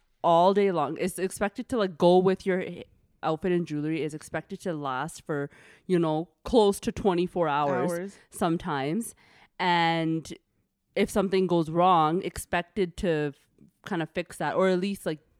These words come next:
Speaker 1: you know, you should.
Speaker 2: Yeah.
Speaker 1: Uh, like, you can't expect that from somebody who's charging even, like, under, let's say, like, five hundred.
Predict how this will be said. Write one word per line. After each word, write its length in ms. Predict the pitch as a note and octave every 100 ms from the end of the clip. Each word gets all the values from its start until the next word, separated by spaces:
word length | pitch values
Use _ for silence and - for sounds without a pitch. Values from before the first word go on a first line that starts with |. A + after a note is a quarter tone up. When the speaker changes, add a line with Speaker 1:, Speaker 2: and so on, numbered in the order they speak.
| _
Speaker 1:
you 100 | D#3+
know, 120 | B2 B2
you 120 | C#3
should. 420 | - D3 G#2+ D3 _ _
Speaker 2:
Yeah. 280 | G#3+ F#3+ D#3+ - _ _ _ -
Speaker 1:
Uh, 120 | C3+
like, 220 | A3+ - _
you 140 | G#3+ C4+
can't 420 | - F4 G4+ G#4+
expect 520 | - - - D4 D#4 -
that 180 | F3
from 200 | G3+ G3
somebody 320 | G3 G3 F#3+ F3+
who's 200 | F#3 -
charging 580 | - F3 E3+ E3 D3+ - _ _ _ _ _ -
even, 400 | A3 G#3+ G#3 G3
like, 200 | E3+ D#3+
under, 420 | - F3+ E3+ D#3+ D3+
let's 260 | D3+ D#3
say, 140 | E3+ D3
like, 180 | C3+
five 280 | - D#3 C#3
hundred. 480 | D3 C#3+ C#3 A#1